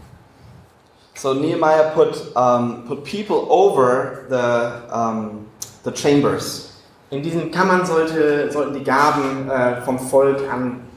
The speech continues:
Speaker 2: die Leviten, an den Tempel gesammelt werden.
Speaker 1: And that's where they stored, um, the, the gifts that the, the people were giving to the Levites.
Speaker 2: Die Leviten und die Priester waren im Tempel tätig.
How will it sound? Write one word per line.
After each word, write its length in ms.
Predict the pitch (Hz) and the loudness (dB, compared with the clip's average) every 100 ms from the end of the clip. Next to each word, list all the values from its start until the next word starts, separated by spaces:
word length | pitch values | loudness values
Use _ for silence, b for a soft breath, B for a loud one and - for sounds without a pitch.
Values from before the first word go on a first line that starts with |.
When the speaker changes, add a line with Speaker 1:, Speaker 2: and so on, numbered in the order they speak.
| 139 | -10
Speaker 2:
die 60 | |
Leviten, 400 | 135 135 135 135 | -6 -6 -6 -6
an 80 | 120 | -6
den 100 | 120 | -6
Tempel 420 | 127 127 127 113 | -2 -2 -2 -4
gesammelt 400 | 110 107 104 104 | -4 -4 -6 -6
werden. 180 | 101 90 - | -8 -8 0
Speaker 1:
And 100 | 156 | 2
that's 180 | 160 | 4
where 140 | 180 165 | 4 6
they 140 | 151 | 6
stored, 640 | 139 - 170 175 165 151 151 - - - | 4 2 4 6 6 4 0 -6 -10 0
um, 540 | 123 123 120 117 113 - - 117 | 2 4 2 -4 -10 -16 -18 -8
the, 120 | 127 - - - - | -8 -8 -14 -20 -8
the 80 | 135 | -4
gifts 440 | 127 170 180 - - | 0 2 2 0 0
that 160 | 131 | 2
the, 280 | 135 120 113 | 2 2 0
the 60 | 117 | -6
people 320 | - 180 160 | -8 -6 0
were 160 | 131 131 | 0 2
giving 360 | 151 147 131 | 0 2 2
to 140 | 127 143 | 0 0
the 100 | 135 | 2
Levites. 720 | 131 123 104 92 - - - - B B B B - 147 | 2 0 -2 -2 -8 -10 -18 -20 B B B B -20 -10
Speaker 2:
Die 220 | 151 151 | -8 -6
Leviten 380 | 151 170 226 214 | -4 -2 -2 -4
und 100 | 170 | -4
die 80 | |
Priester 840 | - 190 202 208 202 208 196 - - - - | -8 -8 -8 -4 -2 -2 -2 -6 -14 -20 -6
waren 380 | 143 147 160 143 135 | 0 2 2 -4 -6
im 120 | 131 123 | -6 -4
Tempel 320 | 143 175 165 | -4 -4 -6
tätig. 540 | 151 156 247 294 B | -6 -8 -8 -10 B